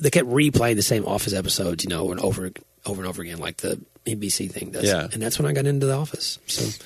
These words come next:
Speaker 1: I came home from that
Speaker 2: That's
Speaker 1: missions
Speaker 2: all
Speaker 1: trip
Speaker 2: you
Speaker 1: where
Speaker 2: remember?
Speaker 1: God changed
Speaker 2: That's
Speaker 1: people's
Speaker 2: all you
Speaker 1: lives.
Speaker 2: remembered from the
Speaker 1: And
Speaker 2: missions
Speaker 1: what I
Speaker 2: trip?
Speaker 1: remember is
Speaker 2: Yeah.
Speaker 1: The Office. No, it was great. Those are great trips, man. We had some great trips down there together. How many times
Speaker 2: Coach
Speaker 1: did you go? Three?
Speaker 2: Three times, I believe, yeah.
Speaker 1: I think I,
Speaker 2: Cochabamba.
Speaker 1: I think I went six or seven.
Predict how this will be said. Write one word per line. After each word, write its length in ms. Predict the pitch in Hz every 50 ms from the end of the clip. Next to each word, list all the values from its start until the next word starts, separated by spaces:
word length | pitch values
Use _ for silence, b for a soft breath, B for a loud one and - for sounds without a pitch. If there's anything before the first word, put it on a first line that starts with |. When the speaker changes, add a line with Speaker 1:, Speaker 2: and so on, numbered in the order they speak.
| B B B B B B B B -
Speaker 1:
I 80 | 143
came 220 | - - 165 180 175
home 160 | 185 190 170
from 100 | 147 170
that 60 | 170 143
Speaker 2:
That's 120 | 147 139 131
Speaker 1:
missions 60 | 143 139
Speaker 2:
all 40 | 139
Speaker 1:
trip 120 | 147 151 160
Speaker 2:
you 60 | 156
Speaker 1:
where 100 | 147 147
Speaker 2:
remember? 200 | 147 139 139 147
Speaker 1:
God 140 | 165 180 156
changed 500 | - - 175 165 160 165 160 - - -
Speaker 2:
That's 220 | 127 131 147 160
Speaker 1:
people's 60 | 170 - -
Speaker 2:
all 160 | 127 123 127 131 131
you 60 | 127
Speaker 1:
lives. 60 | 120
Speaker 2:
remembered 420 | 117 117 117 120 113 110 107 101 98
from 140 | - 113 -
the 60 | 135
Speaker 1:
And 60 | - 98
Speaker 2:
missions 200 | - - - 123
Speaker 1:
what 40 | 127
I 40 |
Speaker 2:
trip? 100 | 135 143 139
Speaker 1:
remember 440 | 139 139 139 135 123 113 113 117 113
is 340 | - - 113 113 107 104
Speaker 2:
Yeah. 220 | 101 95 92 87 87 85
Speaker 1:
The 140 | 123 120 -
Office. 580 | 101 104 101 90 - - 113 117 - - - - -
No, 80 | - -
it 180 | - - 110
was 120 | 110 104 -
great. 260 | - - - - - - - - - _ _ -
Those 140 | - 247 294
are 40 | 311
great 200 | 247 233 247 226
trips, 280 | - - 254 285 - -
man. 160 | 135 147 170
We 80 | 202
had 60 | 233 -
some 100 | - 220
great 180 | 180 202 233 -
trips 200 | - - - -
down 180 | - 98 92
there 120 | 95 90 90
together. 340 | 90 - 90 92 82 90 90 - - _
How 60 | - 202
many 80 | 240 220
times 120 | 233 226
Speaker 2:
Coach 60 | 214 175
Speaker 1:
did 60 | 190
you 60 | 202
go? 140 | 156 120 98
Three? 360 | - - 143 180 220 233 226
Speaker 2:
Three 500 | - - - - - - 127 135 139 160
times, 340 | - - 165 170 180 185 180
I 60 | 190
believe, 300 | 180 185 185 196 196 170
yeah. 140 | 143 139 123
Speaker 1:
I 320 | 98 - - - - 117
think 140 | 120 180 -
I, 20 |
Speaker 2:
Cochabamba. 360 | 147 139 147 156 160 147 127 117
Speaker 1:
I 220 | 110 - _ -
think 120 | - 165
I 40 | 180
went 160 | 190 180 -
six 260 | - - 156 139 - -
or 40 |
seven. 360 | - - - 107 - 117 -